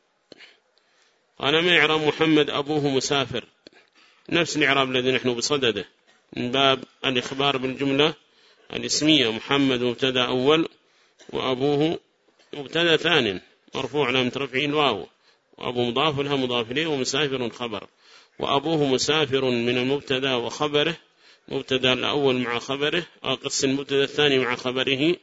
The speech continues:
خبر المبتدأ الأول. عند من؟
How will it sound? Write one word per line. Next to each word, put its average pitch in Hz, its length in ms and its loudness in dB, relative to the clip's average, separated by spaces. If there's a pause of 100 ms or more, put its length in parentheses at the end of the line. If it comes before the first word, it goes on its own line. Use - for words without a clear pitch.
(360)
خبر 156 360 2
المبتدأ 139 560 0 (640)
الأول. 85 460 -6 (560)
عند 151 340 4
من؟ 160 260 4